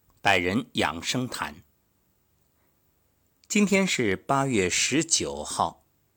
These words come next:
是第三个中国医师节。在这里，要向医疗战线每一位凭良心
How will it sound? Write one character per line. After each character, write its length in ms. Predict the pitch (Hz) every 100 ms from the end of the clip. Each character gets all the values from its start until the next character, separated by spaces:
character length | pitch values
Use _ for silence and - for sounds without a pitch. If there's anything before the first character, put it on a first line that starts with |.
| _ _ _ _ _ _
是 140 | - 208
第 160 | 202
三 260 | 160 208 202
个 320 | - 90 - -
中 240 | 170 165
国 340 | - 85 85 -
医 140 | 131
师 240 | 113 120 107
节。 320 | 85 78 - _ _ _ _ _ _ _ _ _ _ -
在 120 | 151
这 140 | -
里， 260 | 127 87 - _ _ -
要 120 | 113
向 440 | - 110 87 90 -
医 80 | 160
疗 200 | 117 92
战 220 | - 92
线 260 | - 95 - - _
每 220 | 113 104
一 160 | 87 110
位 320 | 175 113 - _ -
凭 380 | - 147 208 143
良 340 | 95 120 202
心 380 | - 196 196